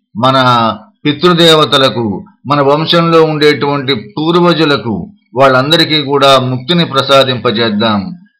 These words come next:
పుష్కర స్నానాలను పవిత్రంగా ఆచరిద్దాం. ఈ మొదటి రోజు ఎంతో పండుగగా, వైభవంగా మనం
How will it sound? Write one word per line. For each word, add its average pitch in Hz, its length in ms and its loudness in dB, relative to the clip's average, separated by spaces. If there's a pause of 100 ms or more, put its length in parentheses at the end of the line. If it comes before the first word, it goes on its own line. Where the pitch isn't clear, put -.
పుష్కర 160 320 0
స్నానాలను 139 720 0
పవిత్రంగా 143 760 0
ఆచరిద్దాం. 113 960 0 (260)
ఈ 127 120 0
మొదటి 120 380 0
రోజు 143 680 0 (300)
ఎంతో 143 420 2
పండుగగా, 156 800 2
వైభవంగా 156 800 2
మనం 131 540 -2